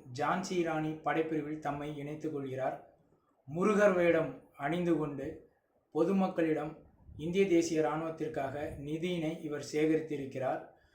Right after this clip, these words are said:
ஜூலை பதினேழு இவரின் நினைவு தினமாகும். மருத்துவர் ஸ்ரீனிவாசன் ஐயாவை இந்த தேசத்திற்கு வழங்கிய மண் காஞ்சிபுரமாகும்.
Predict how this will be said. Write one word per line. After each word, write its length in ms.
ஜூலை 400
பதினேழு 580
இவரின் 380
நினைவு 280
தினமாகும். 640
மருத்துவர் 600
ஸ்ரீனிவாசன் 680
ஐயாவை 420
இந்த 140
தேசத்திற்கு 720
வழங்கிய 420
மண் 220
காஞ்சிபுரமாகும். 800